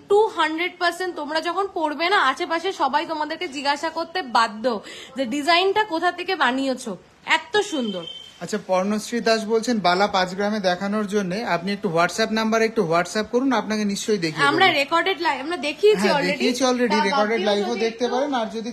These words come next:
Speaker 2: চান আপনি WhatsApp করুন, ওখানে WhatsApp-এ দেখিয়ে দেবে।
Speaker 1: চলো, দেখো, আর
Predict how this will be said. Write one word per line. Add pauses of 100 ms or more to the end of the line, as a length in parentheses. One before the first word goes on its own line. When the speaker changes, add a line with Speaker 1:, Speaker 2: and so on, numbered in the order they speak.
Speaker 2:
চান (120)
আপনি (140)
WhatsApp
করুন,
ওখানে
WhatsApp-এ (100)
দেখিয়ে
দেবে। (3500)
Speaker 1:
চলো, (440)
দেখো, (560)
আর